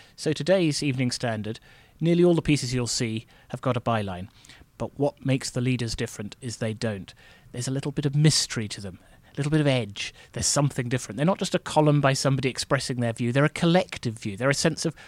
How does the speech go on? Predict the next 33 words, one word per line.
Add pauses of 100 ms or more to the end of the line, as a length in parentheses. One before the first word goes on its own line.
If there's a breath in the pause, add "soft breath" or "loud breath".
(180 loud breath)
what
the
paper
thinks.
They're
consistent, (500 soft breath)
I
hope, (300 soft breath)
not
always. (160 loud breath)
We
try
for
that. (440 loud breath)
They're
a
view (460 loud breath)
that
is
thought
through (100)
as
the
voice
of
the
paper, (260 soft breath)
not
just
of
any
one
journalist.